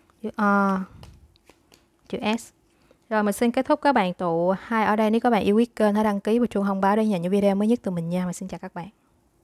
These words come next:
Hai, xin chào các bạn tụ ba. Bây giờ chúng ta sẽ cùng liên kết năng lượng các bạn tụ ba để xem coi, à, tình cuối của bạn là ai. Và đây những cho bài chung, mang nguồn năng lượng chung của nhiều người.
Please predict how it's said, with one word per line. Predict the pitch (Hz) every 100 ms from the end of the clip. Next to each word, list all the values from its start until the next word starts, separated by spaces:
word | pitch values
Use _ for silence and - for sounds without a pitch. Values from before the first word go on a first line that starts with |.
| _ - _
Hai, | - 254 254
xin | 247
chào | 233 208
các | 240
bạn | 220
tụ | 196 185 175
ba. | 185 214 220
Bây | 220 214
giờ |
chúng | 196 226
ta | 233
sẽ | 214 214
cùng | - 190
liên | 202 214
kết | 240
năng | 247 214
lượng | 180 175
các | 226
bạn | 202 175
tụ | 170 165
ba | 185 208 196
để | 175 185
xem | 220 214 208
coi, | 208 208 208 202
à, | 208 185 180 180 -
tình | 185 180
cuối | 214 240
của | 254
bạn | 220 175
là | 175
ai. | 202 202 208
Và | 185
đây | 202
những | 196 180
cho | 202 202
bài | 180
chung, | - 214 202
mang | 208 202
nguồn | 196 175
năng | 196 196
lượng | 175 165
chung | - 208 202
của | 185
nhiều | 202 196 175
người. | 180 170